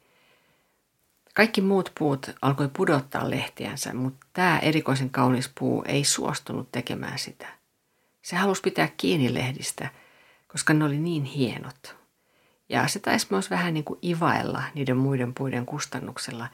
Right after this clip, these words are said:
joiden oksat oli jo melkein paljaat. Sitten tuli talvi, ja, ja tää puu vieläkin piti kiinni lehdistänsä. Nyt ne vaan ei ollutkaan enää kauniin vihreät, vaan ne oli ruskeat ja rumat.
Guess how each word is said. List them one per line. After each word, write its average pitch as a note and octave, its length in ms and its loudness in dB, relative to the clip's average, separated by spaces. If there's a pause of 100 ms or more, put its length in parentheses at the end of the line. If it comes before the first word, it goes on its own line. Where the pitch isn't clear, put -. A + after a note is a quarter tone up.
(420)
joiden C3+ 280 0
oksat C3+ 320 -4
oli C#3 120 -2
jo F#3 100 0
melkein C#3 360 -2
paljaat. - 800 -12 (1300)
Sitten - 280 -2
tuli C3 320 -2
talvi, C3+ 520 -2 (380)
ja, C3 380 2
ja C3+ 100 -2
tää D#3 200 4
puu F3+ 360 0 (340)
vieläkin D3 460 4
piti A2+ 260 -4
kiinni B2+ 440 -2
lehdistänsä. - 640 -10 (960)
Nyt A3 220 0
ne C#3 140 4
vaan C3+ 200 6
ei D#3+ 120 4
ollutkaan D#3 360 2
enää D3+ 200 0
kauniin D3+ 460 2
vihreät, - 480 -6
vaan B2 160 2
ne C#3 60 0
oli E3+ 140 -2
ruskeat - 600 -8
ja C#3 100 -4
rumat. - 580 -6